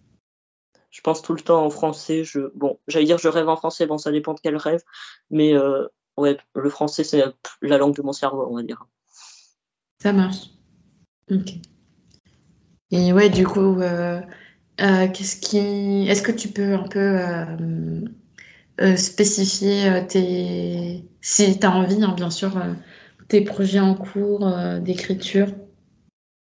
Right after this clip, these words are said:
Speaker 1: Euh, oui, alors j'en ai quarante-sept mille en même temps, donc, euh, ça va être long. <laughs> Là, je viens de terminer, euh, une petite, petite, euh, qu'est-ce que je dis, une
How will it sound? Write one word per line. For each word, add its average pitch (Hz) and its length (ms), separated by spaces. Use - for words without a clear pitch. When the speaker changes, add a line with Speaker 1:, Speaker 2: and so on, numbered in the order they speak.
Speaker 1:
Euh, 170 280
oui, 208 280
alors 180 320
j'en 165 220
ai 160 120
quarante-sept 226 600
mille 196 180
en 175 80
même 165 200
temps, 190 200
donc, 156 300
euh, 143 460
ça - 160
va 156 60
être - 160
long. 180 140
<laughs> - 800
Là, 196 420
je 151 200
viens 180 240
de 160 120
terminer, 185 800
euh, 156 200
une 156 320
petite, - 420
petite, 151 340
euh, 127 180
qu'est-ce 143 140
que 147 100
je - 80
dis, 147 100
une 131 180